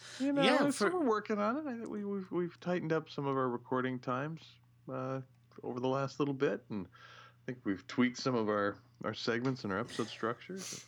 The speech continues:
Speaker 2: Absolutely. And,
Speaker 1: Yeah.
Speaker 2: um, yeah, so this one will be shorter, which is a good thing, <laughs> because on my other show I did,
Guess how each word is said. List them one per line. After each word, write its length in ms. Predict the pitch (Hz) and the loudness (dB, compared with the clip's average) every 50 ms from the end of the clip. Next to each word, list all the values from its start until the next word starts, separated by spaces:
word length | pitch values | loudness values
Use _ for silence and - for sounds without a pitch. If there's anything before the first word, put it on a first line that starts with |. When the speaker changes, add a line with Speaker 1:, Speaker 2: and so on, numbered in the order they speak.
| - - - | -20 -12 -6
Speaker 2:
Absolutely. 760 | 98 98 98 92 - - 110 104 104 104 101 98 95 90 90 - - | -6 -4 -2 0 0 0 0 0 -2 -4 -2 -2 -2 -2 -2 0 4
And, 500 | 113 127 131 131 131 131 123 123 120 123 | 6 8 8 8 8 6 4 4 4 6
Speaker 1:
Yeah. 260 | 127 127 123 120 117 117 | 8 8 8 8 6 4
Speaker 2:
um, 100 | 113 110 - - - - - - | 2 -2 -8 -12 -12 -12 -10 2
yeah, 300 | 127 151 185 151 113 104 | 6 8 8 8 8 6
so 180 | - - - 135 | 2 0 0 4
this 180 | 139 165 170 - | 4 4 4 4
one 240 | 190 170 165 156 147 | 4 4 4 4 4
will 120 | 147 160 147 | 4 4 4
be 120 | 147 143 | 4 4
shorter, 260 | 135 - 165 151 147 | 4 6 6 6 6
which 160 | 151 143 135 | 6 4 4
is 120 | 147 139 139 | 4 4 4
a 20 | 143 | 6
good 220 | 131 160 156 147 | 6 4 4 4
thing, 320 | - - 147 120 117 113 | 2 4 4 4 6 4
<laughs> 0 | |
because 400 | 110 123 - - - 170 160 - | 2 -2 -2 2 4 6 6 6
on 100 | 147 143 | 6 6
my 160 | 131 127 123 123 | 6 4 4 4
other 220 | 127 131 135 127 | 4 4 4 2
show 280 | - - 135 123 120 117 | 2 4 4 6 6 6
I 120 | 113 113 | 4 4
did, 400 | 107 98 113 113 113 110 101 - | 4 4 6 6 6 4 2 -4